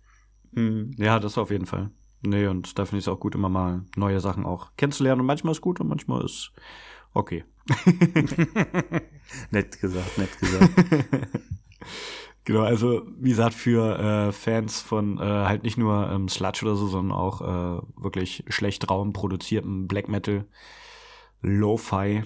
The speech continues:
Speaker 1: und so weiter, da ist das auf jeden Fall was. Aber jetzt für Leute, die gern Sabaton hören, sag ich mal, da wär's nix. <laughs>
Speaker 2: Nee, aber Leute, die Sabaton hören, sind auch absolut nicht die Zielgruppe.
Speaker 1: Nee, darum.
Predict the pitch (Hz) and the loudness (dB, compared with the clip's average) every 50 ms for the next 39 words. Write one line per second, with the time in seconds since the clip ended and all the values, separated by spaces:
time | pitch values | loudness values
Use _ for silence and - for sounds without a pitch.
0 | - - - - 101 98 - - 101 95 98 98 98 - 104 104 104 104 - _ | -8 -12 -10 -8 -6 -4 -2 -2 -2 -2 -2 -2 -2 -2 -2 -2 -2 -6 -8 _
1 | _ _ - - - 95 95 95 - - - - - - - - - 87 95 - | _ _ -16 -10 -6 -4 -4 -2 -2 -4 -4 -4 -4 -4 -6 -6 -6 -6 -6 -4
2 | - - - - - - - - - - - _ - - - 95 90 92 90 92 | -6 -6 -6 -6 -8 -8 -8 -8 -8 -10 -10 _ -8 -6 -4 -2 -2 -2 -2 -2
3 | 92 90 - - - 117 110 107 104 101 101 - - 110 117 117 110 - 117 113 | -2 -2 -2 -2 0 2 2 4 4 2 2 0 -2 0 0 0 0 0 0 0
4 | 110 107 113 110 107 104 110 113 120 120 - 123 117 107 101 113 113 110 101 110 | 0 2 2 2 2 2 2 4 4 2 2 2 2 2 2 2 2 2 2 0
5 | 110 104 101 98 104 104 101 92 95 90 90 87 - - - - - - - - | 0 0 0 0 0 0 0 0 0 -2 -2 -4 -4 -4 -6 -6 -6 -8 -8 -8
6 | - - - - 180 175 - 175 139 131 117 - - 104 110 113 113 113 117 117 | -8 -6 0 2 2 4 4 4 2 2 2 2 2 2 2 4 4 4 4 2
7 | 117 120 117 110 113 117 113 123 123 - 123 120 120 117 117 117 113 110 110 - | 4 2 4 4 4 6 6 4 4 4 4 4 4 4 2 2 2 2 2 2
8 | 117 - - - - 117 113 110 107 - 117 107 - - - - 113 107 104 104 | 0 0 -2 -2 -2 -2 0 0 0 0 0 0 0 -2 -4 -4 0 0 2 2
9 | 110 - - - 107 107 - 98 95 - 98 95 - - _ _ - - - - | 2 2 2 2 2 2 2 0 0 0 0 0 -2 -6 _ _ -20 -20 -20 -20
10 | _ _ _ _ - 120 113 113 113 113 110 98 98 90 87 92 90 90 - | _ _ _ _ -6 -2 0 2 4 4 4 2 0 -2 -4 -4 -6 -8 -14